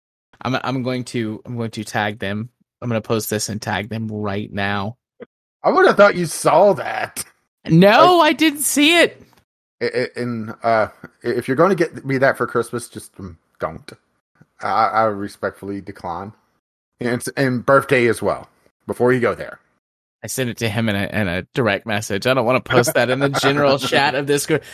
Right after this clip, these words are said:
Speaker 1: "Look at this Sex with Hitler thing." Yeah, I'm not gonna.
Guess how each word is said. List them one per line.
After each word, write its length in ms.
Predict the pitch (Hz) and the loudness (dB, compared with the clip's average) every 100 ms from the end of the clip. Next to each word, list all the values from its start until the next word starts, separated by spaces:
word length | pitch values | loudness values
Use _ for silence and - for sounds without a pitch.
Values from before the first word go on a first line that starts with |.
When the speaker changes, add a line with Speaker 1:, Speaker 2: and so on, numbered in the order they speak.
| - - | -6 2
Speaker 1:
"Look 280 | 208 285 | 4 4
at 120 | 262 226 | 2 2
this 160 | 233 | 2
Sex 360 | - 214 233 - | 4 2 0 0
with 100 | 220 | 0
Hitler 400 | 185 240 196 160 | 2 2 2 0
thing." 480 | - 131 110 104 117 _ _ - | 0 -2 -2 -6 -12 _ _ -12
Yeah, 200 | 113 107 | -6 -6
I'm 80 | 113 | -6
not 120 | 113 | -8
gonna. 320 | 110 98 104 | -8 -8 -10